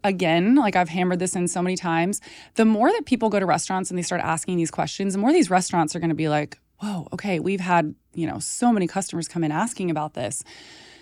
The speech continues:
So it does create a bit of a demand for these restaurants. I will say it, restaurants are really tricky because they,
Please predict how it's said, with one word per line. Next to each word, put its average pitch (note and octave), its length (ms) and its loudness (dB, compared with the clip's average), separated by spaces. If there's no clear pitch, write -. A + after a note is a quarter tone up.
So A3+ 400 4
it A3 200 -2
does A#3+ 240 6
create A3 420 2
a G3+ 80 0
bit F#3+ 160 0
of F#3+ 80 0
a F#3+ 60 -2
demand F3 440 2
for F#3+ 60 -6
these E3+ 180 -4
restaurants. G#3+ 560 2
I F#3+ 100 -4
will G3+ 200 2
say G3 460 2
it, - 240 -6
restaurants A#3 480 4
are B3 100 0
really G3+ 240 2
tricky G#3 420 -4
because F#3 340 -4
they, F#3 360 0